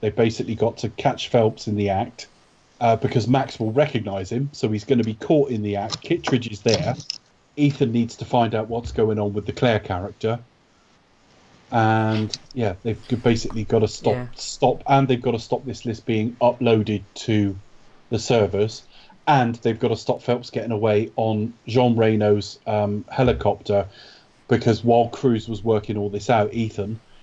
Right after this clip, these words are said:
Speaker 1: he worked out
Speaker 2: Mm.
Speaker 1: that knife and everything else that actually Krieger was, was actually involved as well.
Speaker 2: And I love how some of the thought have gone into it. So obviously they established that, like, Max, um, you know, is a bit,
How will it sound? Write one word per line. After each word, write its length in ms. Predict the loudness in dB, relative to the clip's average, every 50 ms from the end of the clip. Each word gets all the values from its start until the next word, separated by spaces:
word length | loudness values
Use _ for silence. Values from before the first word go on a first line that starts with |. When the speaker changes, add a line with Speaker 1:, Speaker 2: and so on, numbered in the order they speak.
| -20 -10 -6
Speaker 1:
he 160 | -4 -4 -2
worked 380 | 2 2 2 2 2 0 2 2
out 160 | 2 2 2
Speaker 2:
Mm. 120 | 0 -2
Speaker 1:
that 200 | -2 -2 -2 0
knife 380 | 0 2 4 4 4 2 2 0
and 100 | 0 0
everything 400 | 0 0 -2 -4 -4 -4 -2 0
else 240 | 0 -2 -2 -4 -4
that 220 | -2 -2 0 0
actually 500 | -2 -6 -6 -8 -10 -8 -6 -4 -6 -6 -8 -14 _
Krieger 400 | -4 0 0 0 2 2 0 0
was, 360 | 2 2 0 0 -2 -8 -18 -20 _ _ _ _ _ _ -8
was 220 | -6 -4 -2 -2
actually 400 | -4 -4 -4 -4 -4 -2 -2 -2
involved 360 | -2 0 2 2 2 2 0
as 160 | -4 -4 -2
well. 160 | 0 0 0 -2 -4 -12 -10 -6
Speaker 2:
And 100 | -4 -2
I 100 | -2 0
love 180 | 0 0 -2 0
how 100 | -2 -4
some 200 | -4 -4 -4 -4
of 60 | -4
the 60 | -6
thought 340 | -8 -6 -2 0 0 2 0
have 100 | 0 -2
gone 180 | -2 -2 -2 -2
into 220 | -4 -8 -8 -10 -10
it. 60 | -8
So 200 | -2 -2 0 0
obviously 280 | 0 -2 -4 -6 -8
they 160 | -8 -6 -8 -8
established 440 | -8 -6 -6 -6 -6 -6 -10 -6 -6
that, 180 | -6 -6 -4
like, 200 | -4 -4 -4 -4 -6
Max, 680 | -4 -2 -2 -2 -2 -6 -10 -14 -14 -14 -14 -14 -14 _ -6
um, 560 | -4 -4 -2 -2 -2 -2 -2 -4 -6 -8 -12 -16 _ _ _ _ _ _ _ _ _ _ _ _
you 80 | -6 -4
know, 200 | -2 -2 -2 -4 -6 -14 -20 -14 _
is 400 | -6 -4 -4 -4 -6 -8 -12 -14 -14 -18 -20
a 40 | -20
bit, 260 | -6 -4 -2 -2 -2